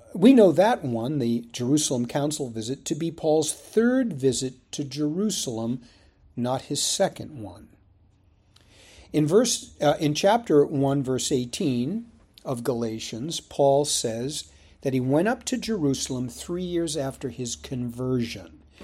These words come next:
That's visit number one. Then, in chapter two of Galatians, verse one, he says again,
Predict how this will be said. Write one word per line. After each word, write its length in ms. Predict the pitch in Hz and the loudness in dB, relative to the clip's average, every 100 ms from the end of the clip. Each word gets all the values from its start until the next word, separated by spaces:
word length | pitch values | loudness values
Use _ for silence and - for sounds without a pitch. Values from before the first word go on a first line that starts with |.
| - - _ _ _ - | -18 -20 _ _ _ -8
That's 260 | 120 - | -6 -6
visit 320 | 135 123 120 | -4 -4 -4
number 260 | 143 117 110 | -6 -8 -8
one. 300 | 110 120 117 - - - - - _ _ - - - - - | -10 -12 -12 -20 -20 -20 -20 -20 _ _ -20 -20 -20 -20 -12
Then, 460 | 139 143 214 147 185 | 0 4 6 4 2
in 280 | - 156 139 | 0 -2 0
chapter 540 | - 143 143 - 123 | 0 0 0 -2 -6
two 380 | 117 - 269 196 | -6 -4 2 2
of 120 | 120 | 2
Galatians, 640 | 120 113 107 113 - 120 104 | -2 -6 -6 -10 -6 -6 -6
verse 380 | 110 123 127 - | -4 -2 -2 -4
one, 280 | 117 117 | -6 -4
he 140 | 117 135 | -4 -2
says 400 | - 143 135 143 | 0 2 0 0
again, 480 | 143 123 120 131 | -2 -2 -4 -4